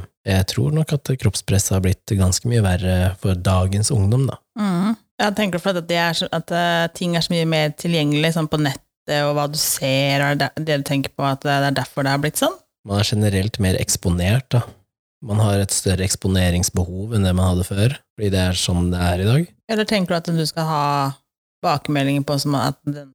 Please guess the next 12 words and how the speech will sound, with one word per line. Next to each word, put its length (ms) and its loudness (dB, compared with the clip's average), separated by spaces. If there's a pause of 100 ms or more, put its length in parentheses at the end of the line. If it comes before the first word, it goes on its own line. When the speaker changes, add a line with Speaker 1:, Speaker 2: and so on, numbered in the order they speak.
Speaker 1:
Ja, 300 0
det 100 -2
er 140 2
jo 80 2
litt 100 -2
det, 180 0
da. 120 2 (340)
Ehm, 640 2 (220)
jeg 160 -2
har 160 2
jo, 500 0 (380)
ehm, 400 0